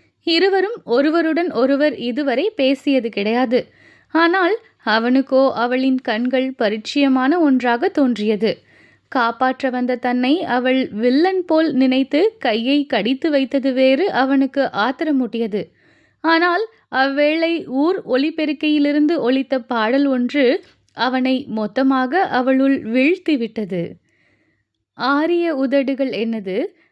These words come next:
திராவிட உதடுகள் உன்னது. ஆரியம் திராவிடம் ரெண்டும் கலக்கட்டுமே, ஆனந்த போர்க்களம்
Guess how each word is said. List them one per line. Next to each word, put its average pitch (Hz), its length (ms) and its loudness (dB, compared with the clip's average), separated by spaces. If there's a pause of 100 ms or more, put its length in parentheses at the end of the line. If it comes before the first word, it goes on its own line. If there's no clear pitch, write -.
(200)
திராவிட 226 580 -2
உதடுகள் 247 640 0
உன்னது. 247 600 -2 (360)
ஆரியம் 302 640 0
திராவிடம் 269 640 -2
ரெண்டும் 269 520 -2 (100)
கலக்கட்டுமே, 226 960 -4 (420)
ஆனந்த 226 560 0
போர்க்களம் 254 600 0